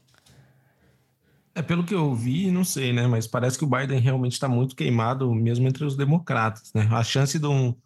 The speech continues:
de um republicano ganhar essa eleição lá nos Estados Unidos, pelo visto, é gigantesca, né? Tem que acontecer uma catástrofe pra um, pra, pros republicanos não ganharem essa,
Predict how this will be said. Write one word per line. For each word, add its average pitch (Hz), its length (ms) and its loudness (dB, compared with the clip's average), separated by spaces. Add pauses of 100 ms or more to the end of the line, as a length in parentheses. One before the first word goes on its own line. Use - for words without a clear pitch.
(520)
de 113 120 -4
um 120 300 2
republicano 120 1040 0 (300)
ganhar 117 360 2
essa 120 260 0
eleição 117 420 0
lá 117 100 2
nos 117 120 2
Estados 120 260 0
Unidos, 113 280 0
pelo 127 240 0
visto, 123 480 0 (180)
é 135 160 0
gigantesca, 127 840 0
né? 107 180 2 (400)
Tem 113 120 -2
que 107 60 2
acontecer 117 380 0
uma 120 140 2
catástrofe 135 720 -2
pra 147 160 -6
um, 139 440 0 (260)
pra, 123 340 0
pros 127 240 -2
republicanos 120 560 0
não 123 120 0
ganharem 120 420 0
essa, 117 600 -2